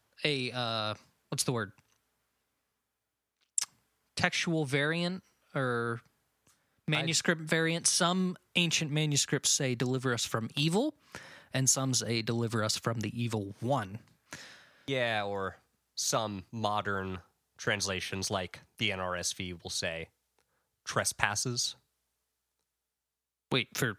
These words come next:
Speaker 2: Or, sorry, no, that was the, the wrong spot
Speaker 1: Yeah,
Speaker 2: there.
Speaker 1: previous verse.
Speaker 2: Yes, that was, that was my bad. "Debts. As we forgive
Speaker 1: Uh,
Speaker 2: our debtors."
Speaker 1: I'm not talking about that one. I'm talking about the end
Speaker 2: Which one?
Speaker 1: line.
Speaker 2: Like the very end?
Speaker 1: Verse, yeah,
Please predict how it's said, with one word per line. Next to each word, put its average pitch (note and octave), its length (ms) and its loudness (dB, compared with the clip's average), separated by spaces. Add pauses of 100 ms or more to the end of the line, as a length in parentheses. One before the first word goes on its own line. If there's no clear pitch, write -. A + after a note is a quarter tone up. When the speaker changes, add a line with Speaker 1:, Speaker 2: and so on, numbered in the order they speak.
(100)
Speaker 2:
Or, F3+ 160 6
sorry, F3+ 300 6
no, B2+ 220 4
that G#2+ 140 2
was G#2 120 -2
the, F#2+ 260 0 (560)
the A#2 60 -4
wrong G2+ 240 2
spot - 300 0
Speaker 1:
Yeah, A#2 100 -2
Speaker 2:
there. F#2+ 140 -2
Speaker 1:
previous B2+ 300 0
verse. - 400 -2 (140)
Speaker 2:
Yes, A#2 480 0
that G2 160 -2
was, F#2+ 360 -4 (440)
that A#2 80 0
was G#2 100 0
my F#2+ 120 2
bad. F2 200 -4 (100)
"Debts. - 580 2 (1700)
As A2+ 100 -4
we C#3 120 2
forgive C#3 300 0
Speaker 1:
Uh, A2+ 40 0
Speaker 2:
our G2 100 -2 (180)
debtors." G#2 640 -2
Speaker 1:
I'm F3 100 2
not D3+ 160 0
talking C#3+ 280 2
about G#2+ 220 -2
that A2 180 0
one. A2 140 -2
I'm A2 100 -4
talking A2 300 -4
about G#2 220 -8
the A2 140 -8
end G#2+ 220 -4 (220)
Speaker 2:
Which - 140 -6
one? F#4 120 -4
Speaker 1:
line. A2 200 -8 (920)
Speaker 2:
Like A#2 140 -8
the G2 60 -10
very G2 320 -2
end? F#2 100 -6
Speaker 1:
Verse, - 440 -2 (120)
yeah, C#3 180 0